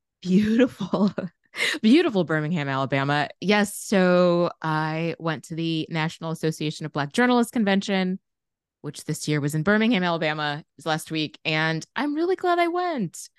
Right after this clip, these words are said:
I ran into a lot of people. I met some people. I got to see my family in Sheffield, which is only two hours from Birmingham.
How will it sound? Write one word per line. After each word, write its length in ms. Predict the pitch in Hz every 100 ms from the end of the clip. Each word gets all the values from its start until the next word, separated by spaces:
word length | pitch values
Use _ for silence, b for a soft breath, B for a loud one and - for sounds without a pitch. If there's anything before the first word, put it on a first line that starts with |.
| b b b b b -
I 80 | 175
ran 240 | 214 269
into 180 | 302 320
a 20 |
lot 140 | 269 269
of 80 | 269
people. 720 | 262 247 269 254 247 247 247 _ _ _ _ -
I 100 | 170
met 300 | 190 262 269
some 140 | 285 240
people. 840 | 254 240 254 233 226 214 214 196 _ _ _ _ _ _ _ _ 185
I 60 |
got 180 | 233 247
to 60 | 254
see 140 | 277
my 160 | 220 233
family 440 | 196 190 190 185
in 100 | 175
Sheffield, 440 | - 175 180 170 156
which 140 | -
is 80 | 165
only 120 | 165
two 140 | -
hours 240 | 160 156 160
from 80 | 156
Birmingham. 500 | 151 151 147 143